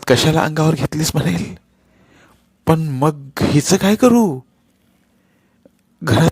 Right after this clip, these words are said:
तर आली आहे ती. आपल्यासमोर वेदनाने विव्हळते आहे. कमीत कमी माणुसकी तर दाखवली पाहिजे.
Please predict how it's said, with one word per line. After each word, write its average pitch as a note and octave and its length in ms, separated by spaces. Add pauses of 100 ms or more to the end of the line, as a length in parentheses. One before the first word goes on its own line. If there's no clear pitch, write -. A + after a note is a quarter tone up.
तर F#3+ 80
आली E3+ 220
आहे E3+ 180
ती. - 340 (1600)
आपल्यासमोर D#3 680
वेदनाने D3 520
विव्हळते C3 500
आहे. - 220 (1200)
कमीत F3 280
कमी G3+ 180
माणुसकी E3+ 560
तर G3+ 100
दाखवली F3+ 400
पाहिजे. G#3+ 420